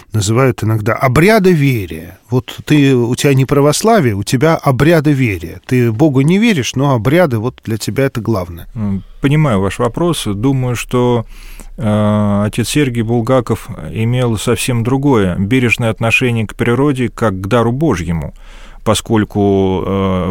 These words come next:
Speaker 2: высшей твари, да, человеку, Творец вручил весь мир. И, э, христианство,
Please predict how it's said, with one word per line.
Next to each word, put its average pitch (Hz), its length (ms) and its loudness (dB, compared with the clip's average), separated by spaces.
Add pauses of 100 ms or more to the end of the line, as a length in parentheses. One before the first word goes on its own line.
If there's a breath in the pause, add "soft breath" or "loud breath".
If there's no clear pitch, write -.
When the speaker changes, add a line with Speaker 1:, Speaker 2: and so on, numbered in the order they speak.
Speaker 2:
высшей 107 380 -2
твари, 135 380 0
да, 120 240 -2
человеку, 101 720 0 (500 loud breath)
Творец 107 540 0
вручил 113 640 0 (200 soft breath)
весь 113 320 0
мир. 131 360 0 (500 soft breath)
И, 113 560 2 (120)
э, 101 800 0
христианство, 120 1080 0